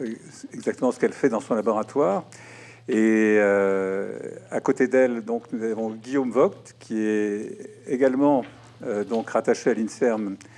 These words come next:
mais sur d'autres domaines, et qui est, euh, qui a un point de vue un peu différent justement de Catherine sur les tests A D N. Et puis à côté, à ma gauche,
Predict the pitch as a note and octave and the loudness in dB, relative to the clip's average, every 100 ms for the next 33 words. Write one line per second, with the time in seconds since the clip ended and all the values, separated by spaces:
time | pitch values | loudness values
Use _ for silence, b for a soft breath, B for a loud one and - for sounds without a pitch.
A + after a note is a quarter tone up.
0 | B B B G2+ - G#2 F2+ C#3 D3 A#2+ | B B B -8 -4 -4 0 2 4 4
1 | G#2 G2+ B2 F#3+ F#3+ - - - - B | 4 2 -2 -4 -10 -14 -20 -20 -20 B
2 | B - G2 - - G#2+ G2+ G2 F#2+ G2 | B -8 -8 -8 -10 -6 -4 -2 -2 -4
3 | F#2+ F#2+ F#2+ G2+ B2 - - - B B | -4 -6 -8 -12 -14 -14 -18 -20 B B
4 | B B B B B - - - G#2 G2+ | B B B B B -20 -16 -6 -2 -2
5 | F#2 G#2+ F#2 G#2 G#2+ D3+ B2 A#2+ A2 B2 | -2 -2 -2 -2 -2 -2 -2 0 2 2
6 | G#2 - G#2+ A2 F#2+ A2+ - B2 A2 - | -2 -6 -4 -4 -4 -6 -4 -4 -4 -4
7 | A2 G2+ F#2+ F#2+ F2+ - A2+ - F#2+ G2 | -4 -2 -4 -4 -6 -4 -4 -2 -2 0
8 | A#2 D#3+ F3 - B B B - G#2 - | -2 -2 -8 -14 B B B -12 -10 -6
9 | B2+ C3 B2 - - _ _ - A#2+ B2 | -4 -2 -4 -12 -20 _ _ -16 -8 -8
10 | A#2+ C3+ C3+ A#2 G#2 G#2 F#2+ C3 E3 F3+ | -2 0 2 0 -2 -6 -2 0 0 -2
11 | - | -8